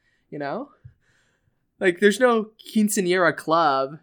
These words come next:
at a high school, I don't, I don't think. At least I've never seen a Quinceañera club, but, but this is someone who, like, started her own business and started throwing parties for people. And I think that definitely counts as an extracurricular activity. So even if it isn't something that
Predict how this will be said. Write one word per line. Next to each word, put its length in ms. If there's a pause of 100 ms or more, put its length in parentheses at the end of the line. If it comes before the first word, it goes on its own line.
at 120
a 60
high 180
school, 320
I 100
don't, 260
I 60
don't 240
think. 220
At 80
least 180
I've 160
never 320
seen 180
a 60
Quinceañera 540
club, 320
but, 240
but 160
this 200
is 120
someone 260
who, 120
like, 320
started 340
her 120
own 100
business 460
and 120
started 280
throwing 200
parties 380
for 120
people. 640 (840)
And 260 (140)
I 120
think 220
that 220
definitely 340
counts 260
as 120
an 60
extracurricular 600
activity. 400
So 240
even 260
if 120
it 80
isn't 220
something 280
that 320